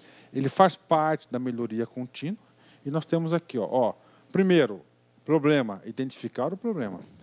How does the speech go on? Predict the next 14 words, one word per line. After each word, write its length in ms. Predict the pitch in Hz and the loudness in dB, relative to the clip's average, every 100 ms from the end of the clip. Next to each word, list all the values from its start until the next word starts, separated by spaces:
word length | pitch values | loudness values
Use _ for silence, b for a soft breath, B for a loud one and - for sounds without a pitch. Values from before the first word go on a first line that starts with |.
| - _ B B B | -20 _ B B B
Professor, 400 | - 160 180 240 | 0 2 2 2
qual 140 | 240 233 | 0 2
que 80 | 254 | 0
é 40 | |
o 40 | |
problema? 500 | - 247 156 175 190 | 2 2 4 4 2
Qual 180 | 170 208 | 0 -2
que 60 | 233 | -2
é 20 | |
o 20 | |
conceito 460 | - 214 - 202 180 | -4 -2 0 -2 -2
de 80 | 185 | -2
problema 540 | 180 131 135 156 165 _ B B B B | -2 2 2 2 -2 _ B B B B
na... 640 | 123 131 131 127 127 117 | 0 2 4 4 2 0